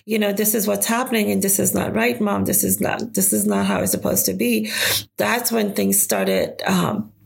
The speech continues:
really materializing for me. It's like, "Oh, okay, this is how it's supposed to be. This is how, um, it's supposed to be different." Um, so I think my kids have been a really critical part in my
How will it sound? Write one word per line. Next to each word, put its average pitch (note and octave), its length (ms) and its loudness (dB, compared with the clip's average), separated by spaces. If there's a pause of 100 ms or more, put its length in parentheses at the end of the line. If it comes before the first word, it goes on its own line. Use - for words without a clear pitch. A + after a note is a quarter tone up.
(300)
really G#3 320 0
materializing F#3+ 760 0
for G3 120 0
me. F3+ 120 2
It's F3+ 120 0
like, F3 220 -2
"Oh, G#3 280 0
okay, G3 360 0
this F#3+ 240 0
is G3 240 2 (280)
how F#3+ 200 -2
it's F3+ 140 -2
supposed C4 420 0
to - 80 0
be. - 200 0
This - 260 0
is F#2 240 2
how, F#2 340 0 (580)
um, F3+ 320 0
it's G3+ 140 0
supposed A3+ 360 -2
to A#3 40 -4
be G3+ 140 0
different." F3 560 0 (1600)
Um, F#3+ 320 0
so G#3 200 0
I G#3 60 0
think B3 220 -2
my G#3+ 120 2
kids A3+ 300 -2
have G#3+ 180 0
been G3 320 2
a - 60 0
really G#3 360 0
critical G3 440 -2
part G3 400 -2
in F#3+ 220 2
my F3+ 360 0